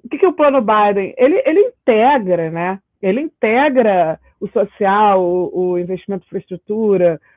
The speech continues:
é, a questão climática, numa agenda. A gente precisa de uma agenda, né?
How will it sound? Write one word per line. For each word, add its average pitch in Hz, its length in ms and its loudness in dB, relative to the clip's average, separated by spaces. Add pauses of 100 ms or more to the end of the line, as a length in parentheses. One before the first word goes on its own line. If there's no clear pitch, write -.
(120)
é, 175 240 2
a 170 160 0
questão 208 300 -8
climática, 202 720 -4 (240)
numa 381 260 0 (140)
agenda. 277 520 0
A 190 60 -6
gente 269 180 -8
precisa 453 200 -6
de - 80 -8
uma 508 140 -6 (100)
agenda, 175 600 -4 (220)
né? 190 320 -6